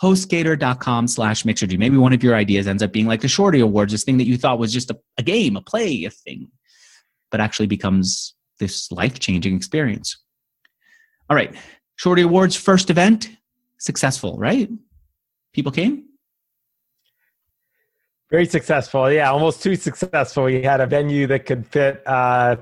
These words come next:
Speaker 2: three hundred, and we had four hundred people show up.
Speaker 1: Mm.
Speaker 2: So it was actually a little, I mean, it was very successful. It was a little bit of a, of a mess <laughs> 'cause we, we, there were very important people who couldn't even get to the door 'cause we didn't have that level of organization the
Speaker 1: Do you
Speaker 2: first
Speaker 1: remember who was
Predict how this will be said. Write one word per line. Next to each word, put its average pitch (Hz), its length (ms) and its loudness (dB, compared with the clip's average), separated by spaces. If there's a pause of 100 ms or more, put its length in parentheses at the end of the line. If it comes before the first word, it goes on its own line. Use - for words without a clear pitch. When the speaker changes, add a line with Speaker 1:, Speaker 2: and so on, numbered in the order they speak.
Speaker 2:
three 156 160 0
hundred, 151 380 0
and 131 80 0
we 131 60 0
had 123 200 0
four 143 160 0
hundred 127 240 0
people 123 280 -2
show 110 220 -2
up. 104 300 -2 (420)
Speaker 1:
Mm. 135 300 -14
Speaker 2:
So 143 760 2
it 156 200 -4
was 170 80 0
actually 240 300 0
a 180 60 2
little, 202 520 0
I 160 100 0
mean, 185 160 2
it 175 40 4
was 160 100 0
very 220 240 2
successful. 131 680 0
It - 20 2
was 131 160 0
a 175 60 2
little 240 340 2
bit 190 240 0
of 175 120 0
a, 160 560 2 (760)
of 147 180 0
a 143 300 2
mess 147 340 0
<laughs> - 0 -
'cause 165 320 -2
we, 170 220 0
we, 170 200 0 (240)
there 185 120 2
were 170 100 4
very 196 240 4
important 175 420 0
people 165 220 0
who 156 100 2
couldn't 180 300 0
even 156 180 2
get 151 120 0
to 135 60 -4
the 139 100 0
door 135 440 2
'cause 120 220 -2
we 147 80 2
didn't 135 160 0
have 131 200 0
that 131 180 0
level 127 280 0
of 123 80 0
organization 123 720 0
the 120 80 0
Speaker 1:
Do 156 140 0
you 127 60 4
Speaker 2:
first 139 120 2
Speaker 1:
remember 139 140 2
who 139 180 4
was 208 60 4